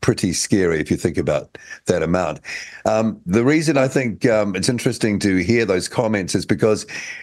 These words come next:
if we're trying to work out what the thinking is about imposing a C B D C,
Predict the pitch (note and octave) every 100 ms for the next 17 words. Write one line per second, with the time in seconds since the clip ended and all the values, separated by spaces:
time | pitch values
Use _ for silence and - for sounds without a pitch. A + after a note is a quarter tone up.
0 | - C#3 C#3 C#3 B2 A#2+ - - _ _
1 | - C#3 A#2 G#2 A#2 A2+ A2+ F#2+ F2 _
2 | _ _ - G2+ F#2 - C3 A#2+ G2+ E2+
3 | E2 F2 F2+ E2+ - F#2 A#2+ G#2+ G#2 G2
4 | E2 - A#2 G2+ F#2 E2+ F2 D#2+ B2+ G2
5 | B1+